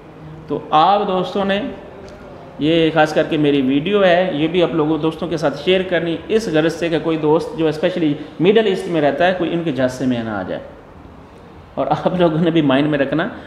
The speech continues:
और हकीकत है ना, ये मेरे साथ हुआ है और मुझे तो अल्लाह ताला की ज़ात का लाख लाख शुक्र है, इतनी दिलचस्पी नहीं थी तो मैंने कॉल को drop करके मैंने ब्लॉक कर दिया। मैं कहा, "पता नहीं कि कौन चबला मार दे।"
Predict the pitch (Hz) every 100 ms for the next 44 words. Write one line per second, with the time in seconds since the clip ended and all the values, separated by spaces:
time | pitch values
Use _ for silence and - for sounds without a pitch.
0 | - - 226 160 - - - 202 247 220
1 | 240 254 190 208 220 226 208 170 190 165
2 | - - - - - 190 160 185 208 196
3 | 185 185 180 180 147 151 180 170 147 151
4 | 156 156 147 - 139 170 147 175 - -
5 | - - 165 170 175 170 175 214 226 233
6 | 214 196 190 170 170 165 160 156 156 156
7 | 151 147 139 127 147 143 143 139 131 131
8 | 123 139 147 147 123 135 151 151 156 160
9 | 170 170 156 151 135 139 127 127 113 104
10 | 107 101 -